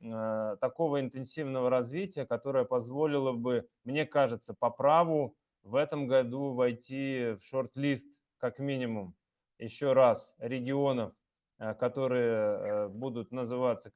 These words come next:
самыми креативными регионами страны, с учетом того процесса и интенсивности развития, который происходит. Ну и, конечно же, победы,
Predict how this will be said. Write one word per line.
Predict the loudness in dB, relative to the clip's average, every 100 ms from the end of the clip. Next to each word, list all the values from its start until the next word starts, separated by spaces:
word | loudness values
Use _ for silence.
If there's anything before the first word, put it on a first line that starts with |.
| _
самыми | -4 -4 -2 -6
креативными | -2 -2 -2 -8 -6 -4
регионами | -6 -6 -4 -4 -6
страны, | -8 -4 -2 0 -4 -6 _ _
с | -12
учетом | -6 -2 0 -2
того | 0 0 2 2 0 _ _ 0
процесса | 0 2 2 2 0 -4
и |
интенсивности | -4 -8 -8 -8 -8 -6
развития, | -4 -4 -4 -8 -8
который | -10 -6 -6
происходит. | -6 -6 -8 -4 -4 -4 -8 _ _ _
Ну | -6 -2 -2
и, | -2 -2
конечно | -2 0 -2 -2 -6
же, | -2 0 2 2 -2 _ -2
победы, | 0 2 2 2 2 0